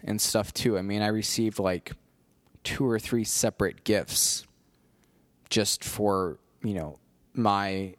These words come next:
because of my roles, responsibilities, that sort of thing. And so they, you know, coordinate all that. So what I'm trying to get at is shout out and thanks to Walton Kelly. I hope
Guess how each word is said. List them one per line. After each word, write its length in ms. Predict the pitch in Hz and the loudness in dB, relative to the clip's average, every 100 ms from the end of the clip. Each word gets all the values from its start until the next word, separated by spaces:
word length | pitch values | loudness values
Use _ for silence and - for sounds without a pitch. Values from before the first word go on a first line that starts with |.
| - | -4
because 320 | 104 - 101 | -2 0 0
of 80 | 101 | 0
my 180 | 98 90 | 0 0
roles, 400 | 90 92 90 90 | 0 0 0 -4
responsibilities, 800 | 92 - 90 90 - 90 90 87 | -4 -2 -2 -2 -2 0 -2 -2
that 160 | 95 | -2
sort 200 | - 90 | -2 -4
of 40 | 82 | -4
thing. 160 | 80 | -6
And 100 | 76 | -6
so 120 | - 92 | -2 0
they, 320 | 92 92 92 _ | 0 0 -4 _
you 80 | 92 | -8
know, 80 | |
coordinate 480 | 92 - 113 110 104 | -4 0 0 0 0
all 160 | 101 101 | 0 0
that. 240 | 101 - | -2 -4
So 160 | - 117 | -2 0
what 100 | 107 | 0
I'm 100 | 110 | 0
trying 180 | - 135 | -2 -2
to 80 | |
get 160 | 107 95 | 0 0
at 140 | 90 | -2
is 260 | 82 - - | -4 -4 -2
shout 280 | - 135 120 | 0 2 2
out 260 | 110 101 - - - - - _ _ _ | 0 -2 -6 -20 -20 -20 -20 _ _ _
and 140 | 110 | -2
thanks 420 | - 113 104 - - | 2 2 0 -6 -2
to 140 | 120 | 0
Walton 320 | 104 98 - | 2 2 0
Kelly. 420 | 95 - 95 92 85 | -4 0 2 2 0
I 100 | 92 | 0
hope 380 | - 120 - | 2 2 0